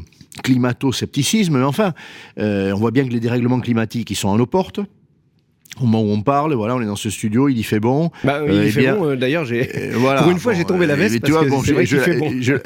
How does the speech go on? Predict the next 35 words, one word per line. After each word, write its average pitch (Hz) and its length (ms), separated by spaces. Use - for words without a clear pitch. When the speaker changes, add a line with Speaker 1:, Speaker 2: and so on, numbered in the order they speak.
Speaker 1:
je 135 60
la 127 140
conserve, 196 680
mais, 131 240
mais, 127 200
euh, 107 420
mais 113 140
on 110 100
sait 190 220
que, 156 120
euh, 120 420
euh, 80 200
voilà, 113 280
dans, 110 160
dans 107 160
nos 110 120
rues, 127 380
à 120 60
Paris, 110 400
ailleurs, 123 260
on 127 80
a 104 80
aujourd'hui 107 400
des 104 80
températures 95 560
qui - 100
sont - 280
anormales 117 560
et - 20
qui - 140
sont 104 160
très 98 200
élevées. 80 240
Bon. 80 120
Euh, 104 400